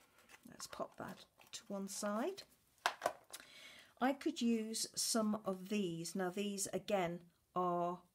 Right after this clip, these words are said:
dried flowers and twigs and things out of my garden. And I could use some of these. I've got some that are green, as you can see. And I could make a little collage along the bottom.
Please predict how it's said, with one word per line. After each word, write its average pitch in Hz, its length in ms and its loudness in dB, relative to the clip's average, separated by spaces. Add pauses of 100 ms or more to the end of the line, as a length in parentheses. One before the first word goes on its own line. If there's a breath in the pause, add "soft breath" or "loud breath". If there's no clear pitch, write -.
(340)
dried 196 340 2
flowers 170 800 0
and 170 140 -4
twigs 170 500 -2
and 170 160 -4
things 165 340 -2 (120)
out 190 240 -4 (100)
of 175 340 0
my 165 200 -2
garden. 160 540 -2 (540 loud breath)
And 214 140 0
I 220 60 2
could 233 280 -4
use 254 520 2 (220)
some 233 320 2
of 220 120 -6
these. 196 420 0
I've 202 120 -6
got - 180 0
some 214 440 2 (100)
that 185 220 -2
are 165 380 -2
green, 185 440 0
as 214 160 -6
you 190 80 -4
can 185 180 -8
see. 190 440 -2 (680 soft breath)
And 233 100 4
I 247 60 6
could 247 180 -2
make 269 260 4
a 262 60 4
little 247 240 4
collage 185 840 0
along 185 280 0
the 170 100 -6
bottom. 165 560 -2